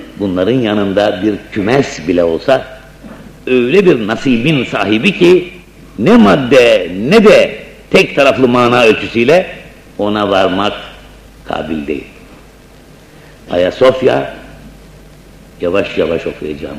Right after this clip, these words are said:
bu cümleyi, hece hece. Ayasofya bir mananın zıt manaya taarruz ve onu zebun edişinin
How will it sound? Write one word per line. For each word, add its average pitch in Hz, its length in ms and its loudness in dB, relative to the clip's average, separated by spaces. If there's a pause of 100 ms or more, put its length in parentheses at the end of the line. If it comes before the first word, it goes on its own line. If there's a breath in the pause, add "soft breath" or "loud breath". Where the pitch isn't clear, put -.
bu - 80 -20
cümleyi, - 440 -14
hece 71 200 -6
hece. - 220 -16 (380)
Ayasofya 101 760 -6 (440)
bir 98 120 -2
mananın 90 880 0 (800)
zıt 95 580 0
manaya 113 640 2
taarruz 127 520 4 (600)
ve 135 320 4
onu 156 280 4
zebun 165 380 6
edişinin 151 680 2